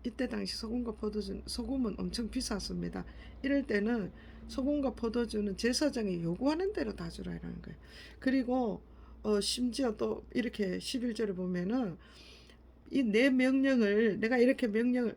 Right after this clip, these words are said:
다리-, 어, 고레스 왕이 명령을 내렸는데 누구를 막론하고 이 명령을 변조하며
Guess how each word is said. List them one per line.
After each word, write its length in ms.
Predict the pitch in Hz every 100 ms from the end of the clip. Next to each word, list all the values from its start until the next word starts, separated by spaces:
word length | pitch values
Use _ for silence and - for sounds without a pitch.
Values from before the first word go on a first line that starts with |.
| -
다리-, 300 | 202 220 247 - -
어, 100 | 143 190
고레스 360 | 208 247 254
왕이 260 | 240 220 220
명령을 440 | 208 240 247 240
내렸는데 800 | 208 254 233 190 196 214 262 175 - - - -
누구를 500 | 220 285 320 294 233
막론하고 680 | 185 185 180 175 170 - 170 - - - -
이 120 | 262
명령을 580 | 220 220 226 226 208 180
변조하며 680 | 196 202 208 208 180 175